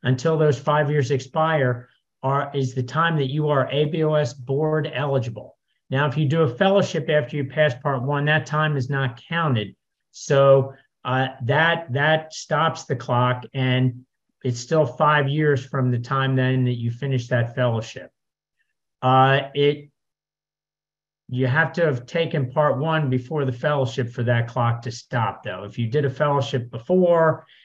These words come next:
then passed Part One, it's five years of board eligibility. You must have a full and unrestricted license to practice medicine in the United States or Canada.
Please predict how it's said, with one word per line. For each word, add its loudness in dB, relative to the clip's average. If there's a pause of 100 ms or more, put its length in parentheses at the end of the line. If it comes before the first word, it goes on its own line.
(140)
then 2
passed 2
Part 0
One, -2
it's -2
five 0
years 2
of -10
board -4
eligibility. -4 (440)
You 2
must 2
have 4
a 4
full 4
and -4
unrestricted -2
license 0
to -6
practice -4
medicine 0 (280)
in 0
the 6
United 2
States -2
or -4
Canada. -4